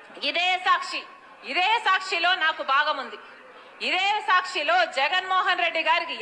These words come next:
ఎంత భాగం ఉందో, ఆయన బిడ్డ రాజశేఖర్ రెడ్డి బిడ్డకు కూడా అంతే భాగం ఉండాలని రాజశేఖర్ రెడ్డి గారు నిర్ణయించారు. ఇది రాజశేఖర్ రెడ్డి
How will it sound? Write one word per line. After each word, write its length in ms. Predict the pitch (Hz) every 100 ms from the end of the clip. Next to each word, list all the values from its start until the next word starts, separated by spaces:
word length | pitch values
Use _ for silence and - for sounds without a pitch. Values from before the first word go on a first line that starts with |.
| 233
ఎంత 140 | 359 359 339
భాగం 260 | 370 381 339
ఉందో, 200 | 311 359 392 - - - 214
ఆయన 220 | 302 339 311
బిడ్డ 160 | 311 339 359 - - - 247
రాజశేఖర్ 600 | 370 370 381 339 339 330
రెడ్డి 160 | 320 285
బిడ్డకు 300 | 294 370 403 381
కూడా 160 | 339 277 240
అంతే 280 | 277 349 403 453 427
భాగం 240 | 427 403 403
ఉండాలని 420 | 381 381 370 370 370 330
రాజశేఖర్ 640 | 359 359 339 381 381 370
రెడ్డి 160 | 370 349
గారు 180 | 349 370 311 339
నిర్ణయించారు. 720 | 403 453 427 339 320 247 208 - - - - - - - 762 762 - - - - - - - 269
ఇది 140 | 339 370 320
రాజశేఖర్ 680 | 339 370 370 359 381 392 370
రెడ్డి 160 | 370